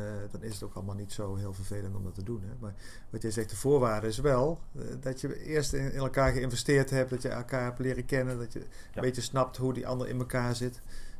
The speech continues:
Speaker 1: Eh, dat je ook weet waar die vandaan komt of wat die gedaan heeft.
Speaker 2: Exact.
Speaker 1: Ja.
Speaker 2: Ja, eens.
Speaker 1: Oké. Heb je nog andere tips? Eh, of, eh, hè, er zijn be-, be-, de luisteraars, hè, dat zijn, eh, vaak startende managers. Of er zullen er ook wel mensen bij zijn die zich afvragen van, "Is dat iets voor mij, hè? Wil ik die stap zetten?"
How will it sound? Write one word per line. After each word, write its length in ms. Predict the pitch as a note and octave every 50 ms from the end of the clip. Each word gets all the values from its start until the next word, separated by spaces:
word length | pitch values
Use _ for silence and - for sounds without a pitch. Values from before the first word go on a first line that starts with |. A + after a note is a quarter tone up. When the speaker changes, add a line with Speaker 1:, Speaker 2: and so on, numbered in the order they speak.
| - -
Speaker 1:
Eh, 320 | - E3 F#3 F3+ D#3+ C#3 B2
dat 140 | A2 G#2
je 80 | - A2
ook 140 | A2 G#2 G#2+
weet 200 | A2+ A2+ A2 G#2+
waar 100 | - A2
die 100 | G#2+ G#2+
vandaan 340 | A2+ A#2+ A#2+ A#2+ A2+ A2+ A2
komt 340 | - - A2+ G#2+ G#2+ - -
of 100 | G2+ -
wat 140 | A2+ G2+ -
die 100 | G#2+ G#2
gedaan 320 | A2 A2 G#2+ G#2 G#2 G#2+
heeft. 300 | G#2+ A2 G#2 - - - - -
Speaker 2:
Exact. 280 | F#2 F2 - F#2 F2 - - - - -
Speaker 1:
Ja. 100 | - - - G#2+
Speaker 2:
Ja, 60 | G#2+ G#2 - - - - - - - - - G3
eens. 200 | G3 F#3+ F#3 - - - - - - - - -
Speaker 1:
Oké. 300 | - - A#2 B2 D#3 D#3+ - - - - - - - - - - - - - - - - - - - - - - - -
Heb 160 | - G3+ G#3+
je 60 | A#3+
nog 120 | A3 G#3+ G#3
andere 380 | A3+ A3 G3 F#3+ D#3 E3 D#3
tips? 580 | - - F3+ D#3 - - - - - - - -
Eh, 400 | - D3+ D3 D3+ D3 D3 D3+ C#3+ C#3+
of, 300 | D3 D3+ C#3+ - - - -
eh, 100 | C#3 C3+
hè, 380 | C3+ C3+ C3 C3 C3 C#3 F#3 F3+
er 120 | F3 D3+
zijn 220 | C3 D#3 C#3 C3
be-, 200 | B2+ C#3 C3+ C3+
be-, 160 | B2+ B2+ A#2 - - A#2+ B2
de 80 | B2+ C#3
luisteraars, 600 | D3+ E3 F#3+ G3+ G3 - F#3 F#3 F#3 F#3 - -
hè, 100 | F#3+ G#3
dat 160 | G#3+ F3+ E3+
zijn, 240 | - C#3+ B2+ B2 B2
eh, 100 | A#2+ A2+
vaak 380 | G#2+ - F3 E3+ G#3 G3+ - -
startende 460 | - - F#3 F3+ F3+ - F#3+ E3 E3+
managers. 640 | E3 E3 E3 D#3+ D#3 C3+ D3 D3 D3 C#3+ C#3+ - -
Of 420 | - B2+ B2+ B2+ - - - -
er 60 | C#3
zullen 200 | B2+ C#3+ D3 C#3
er 60 | C3+ C#3
ook 120 | C#3+ C#3+
wel 100 | D3 C#3+
mensen 260 | C#3 C3+ B2+ B2 A#2
bij 180 | B2 B2 A#2+ A#2+
zijn 160 | A2+ A#2+ A#2
die 120 | A#2 A#2+
zich 200 | A2+ A#2+ A#2 A2+
afvragen 460 | G#2+ - - - - C3 B2 A2+ G#2+ G2
van, 120 | A#2 A2+
"Is 100 | B2+ -
dat 140 | - A#2+ A#2
iets 140 | A#2+ - -
voor 120 | - D3+
mij, 220 | D3+ D3 D3+ D#3
hè? 120 | D3 D3 D3
Wil 100 | C3+ C3
ik 100 | B2+ -
die 100 | - A#2+
stap 260 | - C3+ C3 - -
zetten?" 300 | - C3+ B2 B2 C#3+